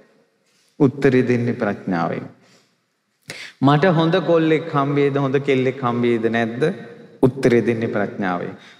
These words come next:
ප්‍රඥාවේ කෘත්‍යය තමයි උත්තරයක් නැති දෙයට උත්තරේ දෙන එක. මං උදාහරණයක් කියන්නම්.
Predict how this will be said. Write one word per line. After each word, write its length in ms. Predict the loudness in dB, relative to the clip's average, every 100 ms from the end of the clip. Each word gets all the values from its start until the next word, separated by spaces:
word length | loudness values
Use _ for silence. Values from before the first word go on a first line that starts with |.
| -2
ප්‍රඥාවේ 800 | 2 2 2 0 2 2 2 0 -2
කෘත්‍යය 520 | -2 -2 0 2 2
තමයි 480 | 0 0 -2 -2 -6 -12 -18 -6
උත්තරයක් 680 | 0 0 2 2 4 4 2
නැති 320 | 0 0 0 2
දෙයට 280 | 2 4
උත්තරේ 400 | 2 0 2 2
දෙන 200 | 2 0
එක. 260 | 0 -2 -4 -6 -8 -20 -20 -20 _ _ _ _ _ _ 0
මං 180 | 2 2
උදාහරණයක් 600 | 2 0 0 -2 -4 -4
කියන්නම්. 320 | -6 -6 -8